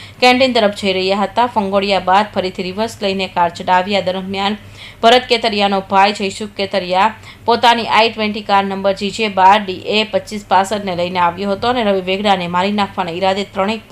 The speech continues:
કાર ચડાવી દીધી હતી. કારની ટક્કર એટલી જોરદાર હતી કે ત્રણેય મિત્રો ફંગોળાઈ દૂર ફેંકાયા હતા. કાર ચાલક જયસુખ કેતરિયાએ એટલેથી જ ન અટકી નીચે પટકાયેલા યુવક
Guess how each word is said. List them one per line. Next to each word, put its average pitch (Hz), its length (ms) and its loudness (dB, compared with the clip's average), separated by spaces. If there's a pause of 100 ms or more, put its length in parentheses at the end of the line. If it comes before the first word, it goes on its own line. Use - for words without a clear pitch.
(120)
કાર 202 240 2 (600)
ચડાવી 220 280 6
દીધી 214 280 -2
હતી. 240 160 -2
કારની 208 280 0
ટક્કર 202 320 -2
એટલી 208 220 -4
જોરદાર 208 420 0
હતી 208 220 -4
કે 214 120 -4
ત્રણેય 196 280 -2
મિત્રો 196 280 -4
ફંગોળાઈ 202 600 0 (100)
દૂર 214 160 -4
ફેંકાયા 180 440 -2
હતા. 220 380 0 (380)
કાર 240 240 8
ચાલક 240 240 6
જયસુખ 214 320 -4
કેતરિયાએ 208 600 0
એટલેથી 214 400 -4
જ 208 100 -10
ન 196 120 -2
અટકી 220 580 2
નીચે 208 280 -4
પટકાયેલા 196 420 -2
યુવક 196 280 -2